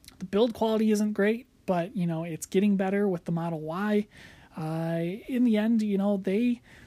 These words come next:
charge, mm, most of their cars a fair price, I think, for what they are, especially the Model three. You know, you can get a cheap one for thirty-six grand or so that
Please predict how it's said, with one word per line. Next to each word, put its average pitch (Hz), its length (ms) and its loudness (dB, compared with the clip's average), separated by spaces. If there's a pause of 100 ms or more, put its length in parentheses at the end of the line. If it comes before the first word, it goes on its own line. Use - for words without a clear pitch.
(420)
charge, 240 760 -2 (800)
mm, 320 500 -2 (140)
most 302 320 2
of 262 100 2
their 254 120 2
cars 247 440 0
a 214 160 0
fair 208 360 0
price, 202 440 -2
I 214 140 -4
think, 185 300 -2
for 180 160 -2
what 170 160 -2
they 175 100 -4
are, 151 160 -6
especially - 360 -8
the 180 80 -2
Model 165 260 -6
three. 160 360 -8
You 208 80 -4
know, 156 60 -6
you 160 100 -6
can 196 100 0
get 214 120 2
a 185 40 -4
cheap - 340 -2
one 208 260 0 (480)
for - 160 -2
thirty-six 220 800 0
grand 196 400 0
or 233 80 -2
so 220 500 0
that 170 340 -4